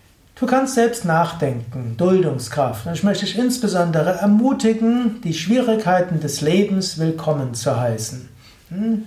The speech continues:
Lebensfreude ist etwas Wichtiges, Daseinsfreude ist etwas Wichtiges.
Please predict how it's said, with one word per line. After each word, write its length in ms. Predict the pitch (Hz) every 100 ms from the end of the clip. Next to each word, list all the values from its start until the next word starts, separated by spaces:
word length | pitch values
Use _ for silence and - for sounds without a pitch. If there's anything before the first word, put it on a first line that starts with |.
| -
Lebensfreude 1000 | 170 214 202 175 - - 170 180 160 156
ist 200 | 147 165
etwas 380 | 151 147 -
Wichtiges, 520 | 156 143 - 139 139 -
Daseinsfreude 920 | 147 165 175 151 147 - 160 156 143
ist 100 | 135
etwas 380 | 147 - 131 -
Wichtiges. 600 | 143 - 143 135 - -